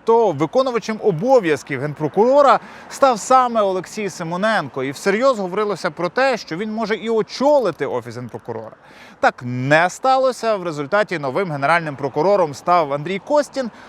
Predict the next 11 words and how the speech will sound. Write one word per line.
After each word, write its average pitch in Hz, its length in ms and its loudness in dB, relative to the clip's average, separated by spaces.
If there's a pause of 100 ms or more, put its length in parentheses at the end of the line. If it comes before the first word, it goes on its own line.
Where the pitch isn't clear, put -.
(120)
але 262 220 4
Олексій 233 400 0
Симоненко 240 540 -2
залишився 190 960 0
в 156 40 -8
його 160 280 -2
команді. 175 760 -2 (320)
І 214 180 -4 (100)
скидалося 214 760 0
на 175 140 -4
те, 269 320 0